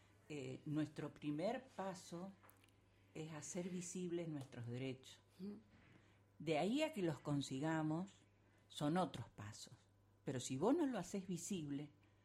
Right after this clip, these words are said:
Speaker 1: n-, no, no se ha comenzado el camino.
Speaker 2: Exacto.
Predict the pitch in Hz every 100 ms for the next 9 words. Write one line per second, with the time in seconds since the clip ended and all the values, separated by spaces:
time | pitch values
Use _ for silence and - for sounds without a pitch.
0 | - - 147 147 - 151 151 170 180 165
1 | 165 - 196 196 185 160 135 175 185 202
2 | 190 - 156 170 117 120 - - - -
3 | - 165 160 -